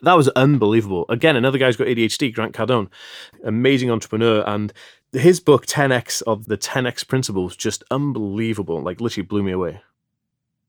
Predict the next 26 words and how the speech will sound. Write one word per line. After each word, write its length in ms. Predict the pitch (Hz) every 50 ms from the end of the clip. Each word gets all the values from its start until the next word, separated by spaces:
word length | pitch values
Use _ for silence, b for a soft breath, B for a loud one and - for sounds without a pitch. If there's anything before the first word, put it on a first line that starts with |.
| _ _ _ _ _ _ _ _ _ _ _ _ _ _ _ 143
My 180 | 147 147 165
favorite 300 | 156 - 185 180 180 160
place 240 | - 160 143 135 -
to 80 | - 123
listen 120 | 123 131
to 120 | - 131
an 80 | 127 120
audiobook 440 | 113 110 110 104 101 107 101 - - -
has 320 | - - - 131 - -
to 100 | - 120
be 320 | 110 117 107 107 110 107 - - - -
when 200 | - 113 110 104
I'm 80 | 107 107
on 80 | 107 104
a 80 | 101
run, 280 | 98 101 95 87 87 - _ _ -
like, 120 | 101 -
straight 480 | - - - - - 135 120 113 - 101
up, 160 | 92 - -
dude. 160 | 98 90 85
Like, 120 | 104 104 -
I 140 | 123 139 160
have 200 | 180 180 165 -
been 280 | 143 139 139 135 123 - _ _ _ _ _ -
out 220 | 131 151 165 170
running 520 | - 120 123 135 131 123 104 95 101 98